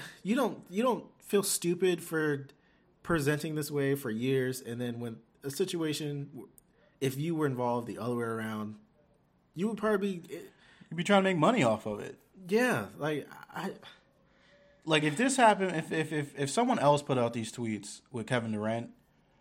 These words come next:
Speaker 1: You
Speaker 2: you'd
Speaker 1: would
Speaker 2: be,
Speaker 1: be all
Speaker 2: you'd
Speaker 1: over
Speaker 2: be
Speaker 1: it.
Speaker 2: a pig in slop.
Speaker 1: Yeah. But when you're in a situation, I, oh, feel bad for me.
Speaker 2: Yeah, and he tried to do that, and then he, psych, I don't really care what people say on the internet.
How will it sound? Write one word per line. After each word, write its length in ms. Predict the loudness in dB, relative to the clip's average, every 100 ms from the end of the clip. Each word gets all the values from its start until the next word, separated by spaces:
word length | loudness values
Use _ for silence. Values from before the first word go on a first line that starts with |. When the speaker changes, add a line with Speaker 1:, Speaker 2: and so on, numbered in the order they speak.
| _ _ 0
Speaker 1:
You 140 | 6
Speaker 2:
you'd 60 | 6
Speaker 1:
would 40 |
Speaker 2:
be, 80 | 8
Speaker 1:
be 60 | 6
all 260 | 6 8
Speaker 2:
you'd 80 | 8
Speaker 1:
over 80 | 6
Speaker 2:
be 160 | 4 2
Speaker 1:
it. 60 | 4
Speaker 2:
a 120 | 2
pig 340 | 4 2 4 2
in 140 | 0
slop. 600 | -2 2 4 6 6 2 2
Speaker 1:
Yeah. 340 | 2 2 -2 -8 -20 _ _ _ _ _ _ _ _ _ _ _ -4
But 140 | -2
when 140 | -2 0
you're 120 | 0
in 180 | 0 -4
a 40 |
situation, 480 | -4 -4 -2 -4 -2
I, 140 | -6 -6 -8
oh, 160 | -8
feel 200 | -4 -2
bad 220 | 2 0
for 100 | 0
me. 260 | -4 -6 -10 -20 _ _ _ _ _ _
Speaker 2:
Yeah, 260 | 2 6 6
and 120 | 4
he 60 |
tried 240 | 6 6 6
to 80 | 4
do 240 | 4 8
that, 360 | 10 10 8 4
and 160 | 0
then 120 | 2
he, 200 | 0 -4 -6 -14 -8
psych, 460 | 0 4 4 2 0
I 80 | 2
don't 100 | 4
really 200 | 2 2
care 220 | 2 2
what 100 | -2
people 200 | -4 -2
say 180 | 0 -2
on 80 |
the 100 | -2
internet. 380 | -4 -4 -6 -8